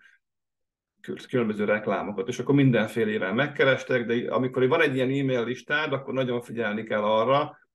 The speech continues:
hogy ne égesd el ezt a listát, tehát ne, ne csináld azt, hogy boldog-boldogtalannak a reklámját kiküldöd rá, és hogy majd abból lesz bevétel, mert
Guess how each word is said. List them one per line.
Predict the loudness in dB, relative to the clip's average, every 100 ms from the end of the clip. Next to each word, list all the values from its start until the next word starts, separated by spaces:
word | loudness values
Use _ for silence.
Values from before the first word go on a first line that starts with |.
| _
hogy | -8
ne | -4 -2 0
égesd | 0 0 0 -2 -2
el | -4
ezt | -4 -6
a |
listát, | -6 -8 -4 0 2 0 -6 -20 _
tehát | -10 -4
ne, | 2 2 4
ne | 2
csináld | 2 -2 0
azt, | -2 -4
hogy | -10
boldog-boldogtalannak | -12 -4 4 6 6 4 4 4 4 2 -2 -2 -4
a |
reklámját | -4 -4 -6 -6 -6
kiküldöd | -8 -4 -2 0 0
rá, | 2 4
és | 2
hogy | -2
majd | -4 -2
abból | -2 0
lesz | 0 -2
bevétel, | -4 -2 -2 -2 -4 -6 -18 _ _ _
mert | -4 -4 -4